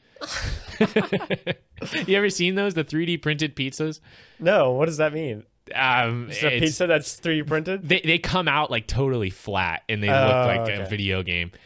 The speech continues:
Speaker 1: Um, so, yeah, that's the majority of Bricktown. I tried to, I was thinking about putting a wall up here, but I don't wanna cut off access to the river, uh, because fishing is also important.
Speaker 2: Yeah.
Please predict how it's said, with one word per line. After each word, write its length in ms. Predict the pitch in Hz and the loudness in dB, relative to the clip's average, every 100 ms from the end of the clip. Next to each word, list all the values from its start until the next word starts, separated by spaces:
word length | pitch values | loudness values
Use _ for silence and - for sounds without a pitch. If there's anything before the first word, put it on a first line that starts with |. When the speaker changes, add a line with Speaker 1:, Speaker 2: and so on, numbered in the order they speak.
| - - - | -20 -20 -6
Speaker 1:
Um, 360 | 113 117 107 98 _ _ _ - - | 0 2 2 -2 _ _ _ -12 -2
so, 360 | 185 175 170 - | 2 2 0 -2
yeah, 180 | 156 117 | 0 2
that's 220 | 175 - | 2 0
the 140 | 233 226 | -4 -2
majority 600 | 156 110 131 131 131 123 | -2 -2 0 0 2 0
of 140 | 101 | 0
Bricktown. 380 | 117 117 139 139 | -2 -2 0 2
I 100 | 139 | 0
tried 300 | - 226 302 | 2 2 2
to, 200 | 220 147 151 | 2 2 2
I 80 | |
was 140 | 190 - | 2 0
thinking 240 | 254 311 | -4 -2
about 160 | 269 185 | 0 0
putting 180 | 180 165 | 0 -2
a 60 | |
wall 360 | 123 120 131 131 | 0 2 2 2
up 140 | 120 | -2
here, 300 | - 120 131 | -4 -4 -2
but 120 | 127 120 | 0 0
I 120 | 143 | 0
don't 200 | 156 175 | 0 0
wanna 180 | 185 143 | -2 -4
cut 220 | - 139 | -2 0
off 260 | 123 - - | 0 -2 -4
access 440 | 107 110 120 107 | -2 -2 -4 -4
to 100 | - | -6
the 80 | 95 | -6
river, 400 | 85 92 123 139 - - _ _ | -4 -2 -2 -4 -8 -20 _ _
uh, 200 | 104 101 | -2 -2
because 280 | 104 113 101 | 0 -2 -2
fishing 380 | - 107 117 113 | -2 -2 -2 -2
is 140 | 107 | -2
also 260 | 101 101 104 | -2 -2 -6
important. 460 | 98 104 98 107 - _ _ - | -4 -4 -4 -6 -10 _ _ -8
Speaker 2:
Yeah. 280 | 113 104 | -4 -2